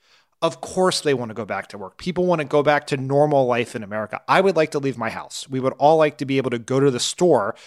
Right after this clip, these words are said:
without treating it like being in a scene from the movie Contagion. Like, you would, we wanna go back to normal life. That is not what we are in right now.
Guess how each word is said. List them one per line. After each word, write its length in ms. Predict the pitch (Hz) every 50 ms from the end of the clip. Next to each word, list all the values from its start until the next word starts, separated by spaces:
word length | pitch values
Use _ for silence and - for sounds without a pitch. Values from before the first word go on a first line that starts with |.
| - _ _ -
without 240 | 131 135 120 113
treating 420 | - - - - 196 208 185 156 131
it 180 | 123 104 67
like 420 | 123 127 117 113 117 113 - - _ _ _ _ _ _ _ _ _ _ _ _ _
being 340 | 151 151 156 156 151 143 147
in 100 | 139 127
a 60 | 117
scene 300 | - - - 180 190 175
from 160 | 147 143 127
the 80 | 123 123
movie 240 | 139 156 147 151
Contagion. 600 | 135 - 120 110 - - 170 214 165 - 95 - _ _ _ _ _ _ _ _ _ _ _ _ _ _ 160
Like, 200 | 165 151 131 151
you 100 | 165 165
would, 180 | 175 165 147
we 100 | 147 160
wanna 240 | 160 139 156 180 196
go 100 | 165 175
back 140 | 156 143 -
to 60 | -
normal 140 | 147 147 151
life. 160 | 151 127 -
That 140 | 131 139 160
is 120 | 165 135
not 160 | 143 151 147 135
what 140 | 147 143
we 160 | 127 139 123 120
are 80 | 123
in 100 | 123 117
right 160 | 113 101 92
now. 180 | 101 95 85 -